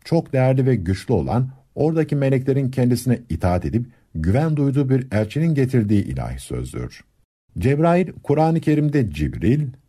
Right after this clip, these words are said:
Ruhul Kudüs, Ruhul Emin. Eş-Şuara suresi yüz doksan üçüncü ayet, Ruh, Meryem suresi on yedinci ayet ve El-Alak gibi değişik isimlerle anılmıştır.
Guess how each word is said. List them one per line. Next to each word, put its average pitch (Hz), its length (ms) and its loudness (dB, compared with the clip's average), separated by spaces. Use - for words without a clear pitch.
Ruhul 156 520 2
Kudüs, 117 540 -2
Ruhul 156 420 4
Emin. 64 400 -2
Eş-Şuara 80 680 -2
suresi 113 680 0
yüz 90 240 0
doksan 82 360 0
üçüncü 80 460 -2
ayet, 127 560 -4
Ruh, 85 400 2
Meryem 90 420 2
suresi 107 640 -4
on 113 140 2
yedinci 90 460 0
ayet 123 460 -4
ve 82 220 -2
El-Alak 80 760 -4
gibi 87 300 -2
değişik 82 340 -2
isimlerle 120 500 0
anılmıştır. 57 840 -10